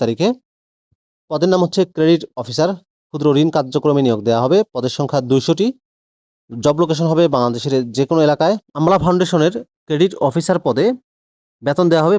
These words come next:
পঁচিশ হাজার টাকা করে প্রতি মাসে, বয়স সর্বোচ্চ বত্রিশ বছর। শিক্ষাগত যোগ্যতা চাওয়া হয়েছে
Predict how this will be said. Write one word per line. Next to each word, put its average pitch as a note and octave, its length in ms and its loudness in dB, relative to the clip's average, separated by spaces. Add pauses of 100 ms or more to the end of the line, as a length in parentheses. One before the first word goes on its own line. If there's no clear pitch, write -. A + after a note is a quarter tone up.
(100)
পঁচিশ D3+ 280 -8
হাজার D3+ 200 -2
টাকা C3+ 200 0
করে D3 200 0
প্রতি C3+ 180 -6
মাসে, C#3+ 220 -2 (140)
বয়স B2+ 220 0 (180)
সর্বোচ্চ C#3+ 360 -2 (120)
বত্রিশ A#2+ 340 -4
বছর। - 240 -10 (1200)
শিক্ষাগত F#3 420 0 (140)
যোগ্যতা D#3 400 0
চাওয়া D3+ 240 2
হয়েছে D#3 280 0